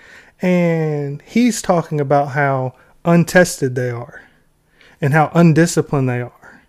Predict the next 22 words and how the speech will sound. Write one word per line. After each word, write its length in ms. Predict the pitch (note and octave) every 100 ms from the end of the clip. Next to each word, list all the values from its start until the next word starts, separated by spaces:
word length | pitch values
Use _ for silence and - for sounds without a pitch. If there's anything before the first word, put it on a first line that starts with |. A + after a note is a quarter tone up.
| _ - - C3
and 140 | D#3+
how 160 | D#3 D3
Hux 420 | - F3+ - -
prefers 520 | - D3+ - D#3+ C3+
grand, 880 | C#3+ B2 B2+ C#3 E3 F3 F3 F3 E3+ - _ _ _ _ _ _ _ C#4 C4 C#3 C3+ C3 _ _
grand 440 | - D#3+ F3+ F#3 F3+
things 280 | F#3 F3 -
happening 360 | D3+ D#3 D3
as 160 | C#3+ D3
opposed 380 | C#3+ F3 E3+ -
to 80 |
basic 720 | C3 D#3+ G3+ - A3+ A3 -
military 640 | D3+ E3+ G3 F#3 - F#3 F3+
tact. 560 | - F3 A2+ _ - - _ _ _
Hmm, 200 | - G#3+ D3 - - _
kinda 400 | - A3+ D#4 A#3
sounds 400 | - C#3 B2 B2
like 240 | C3 D3 - - -
they 140 | F3
prefer 400 | F3+ E3+ - D3
huge 420 | - A#3 C#4 G3
visuals 680 | F3 E3 C#3 B2 D3+ F3+ -